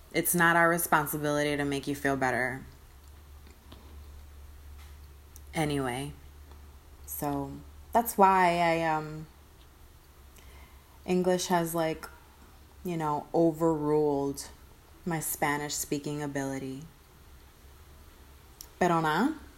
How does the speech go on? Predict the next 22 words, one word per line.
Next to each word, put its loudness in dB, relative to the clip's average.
yo 0
sé 4
hablar 6
español, 0
yo 0
lo -4
entiendo 0
perfectamente. -2
Hay -2
palabras 2
que -2
yo 0
no 0
sé 0
qué, 0
qué 0
quiere 0
decir, -2
qué, -2
qué 0
el -6
si-, -2